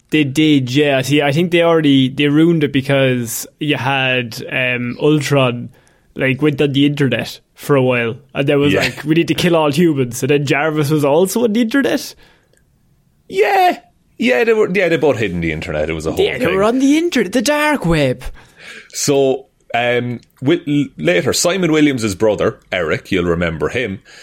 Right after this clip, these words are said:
Speaker 2: he was now known as a criminal called the Grim Reaper. And he retrieved his brother's body, um, and he was trying to use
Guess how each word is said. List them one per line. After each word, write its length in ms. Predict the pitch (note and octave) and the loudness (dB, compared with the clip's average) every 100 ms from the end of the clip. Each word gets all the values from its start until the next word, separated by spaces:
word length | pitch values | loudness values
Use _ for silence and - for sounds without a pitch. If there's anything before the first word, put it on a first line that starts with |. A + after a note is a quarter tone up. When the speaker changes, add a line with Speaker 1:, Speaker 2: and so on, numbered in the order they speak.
| - - - _ | -20 -20 -20 _
Speaker 2:
he 180 | E3+ F#3 | -2 0
was 180 | D#3+ | 2
now 140 | D3 C#3 | 2 2
known 280 | C3+ B2 A2 | 2 2 0
as 140 | F#2 | 0
a 100 | F2+ | 0
criminal 440 | - C3+ A#2+ G2 F2+ | 0 -2 -2 -2 -2
called 300 | G#2 F#2+ E2+ | -2 -2 -2
the 60 | |
Grim 320 | E2+ A2 G2 | -2 -2 0
Reaper. 420 | F2+ F#2 - - - _ _ _ _ _ _ _ _ | -4 -4 -6 -10 -10 _ _ _ _ _ _ _ _
And 120 | A2 G2 | -8 -2
he 160 | E3 | 0
retrieved 560 | D3 C3 - F3 F#3 E3+ | 0 -2 0 0 0 -2
his 160 | C#3+ G2+ | -2 0
brother's 400 | A#2 G#2 F#2 E2 | 0 0 -2 -2
body, 420 | G2 G#2+ D3 E3+ _ _ _ - | -2 0 -4 -6 _ _ _ -6
um, 600 | E2+ E2 E2 E2 E2 D#2+ - _ G2 | -4 -4 -4 -4 -4 -6 -8 _ -6
and 540 | F#2 F2+ F2 E2 - _ | -4 -4 -6 -6 -10 _
he 460 | - G#2+ G2+ G2+ - | -6 -2 -2 -2 -4
was 500 | G2 G2 F#2+ F2 - - | -4 -2 0 -2 -6 -8
trying 280 | - A#2+ C3 | -6 -2 -2
to 100 | B2 | -2
use 520 | A2+ A2+ G#2+ G2 - | -2 0 -2 -6 -8